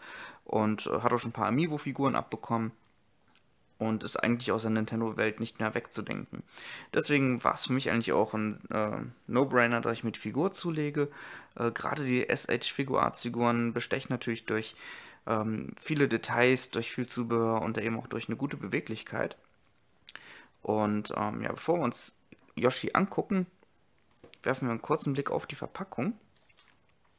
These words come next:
Die kommt im relativ bunten Super Mario-Style daher. Hier sieht man auch Mario auf Yoshi reiten. Das geht,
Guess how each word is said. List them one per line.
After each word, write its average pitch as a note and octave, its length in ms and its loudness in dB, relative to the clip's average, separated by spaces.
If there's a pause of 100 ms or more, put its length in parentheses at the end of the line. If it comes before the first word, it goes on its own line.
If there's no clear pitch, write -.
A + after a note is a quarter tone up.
(360)
Die C#3+ 120 0
kommt C#3 320 4
im A#2 320 2 (720)
relativ C3+ 400 4
bunten D#3 480 4
Super C3 200 -2
Mario-Style C3 760 6
daher. B2 320 4
Hier A#2 180 -4
sieht B2+ 180 -10
man A2+ 140 -2
auch - 160 -6
Mario B2 480 2
auf - 240 -2
Yoshi A#2+ 280 -2
reiten. C#3 520 0
Das - 260 0
geht, A3 320 -4